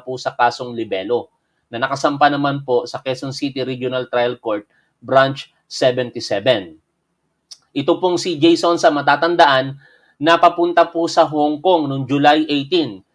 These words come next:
pero siya po ay naharang ng Bureau of Immigrations at nabisto na may nakabinbing nga pong kaso. Mula po sa immigration, inilipat si Sonsa sa kustuduya po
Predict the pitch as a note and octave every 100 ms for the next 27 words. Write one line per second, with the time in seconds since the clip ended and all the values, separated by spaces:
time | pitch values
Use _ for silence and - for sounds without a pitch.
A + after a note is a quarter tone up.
0 | _ - C#3 D#3+ D#3 D#3+ C#3+ F3+ E3+ D3
1 | D3 C#3+ D#3 D#3 D3+ C#3 C3 B2+ C#3+ C#3
2 | C3+ C3+ C#3 C3+ C3 C3+ E3+ C#3 A2+ A#2+
3 | - - _ - C#3 C#3 D3+ D3+ D3 -
4 | D#3 C#3+ C3 C3 B2+ C3 B2+ B2+ B2 B2+
5 | B2 A#2 A2+ - A#2+ A2 G2 - B2+ -
6 | _ _ _ _ _ B2 C#3+ E3+ E3 E3+
7 | F3 D#3+ D#3+ C#3+ C#3 D3 D3 F3 F3 C3+
8 | C3+ C#3+ C#3+ C#3+ C#3 B2+ C#3+ C#3+ C#3 C#3
9 | B2 - B2+ C3 C#3 C#3 C#3+ C#3 -